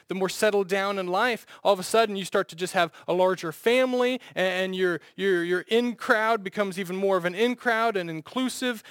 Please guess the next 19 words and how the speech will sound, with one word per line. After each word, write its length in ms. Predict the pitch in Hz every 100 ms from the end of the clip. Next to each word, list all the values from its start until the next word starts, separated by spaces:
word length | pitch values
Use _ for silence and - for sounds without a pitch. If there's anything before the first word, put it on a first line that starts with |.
| -
A-, 240 | 180 190 190
and 100 | 202
so 240 | 220 202 - -
all 160 | 214
of 80 | 220
a 40 | 202
sudden 480 | - 247 214 180
you 140 | 175 214
don't 220 | 214 180
have 520 | - 240 262 190 160 -
a 80 | 175
bunch 320 | 143 196 190
of 80 | 180
opportunities 760 | 175 175 165 220 226 156 156 -
to 100 | 165
make 140 | 151
disciples. 420 | 160 175 180 170
But, 160 | 165 185
like, 160 | 180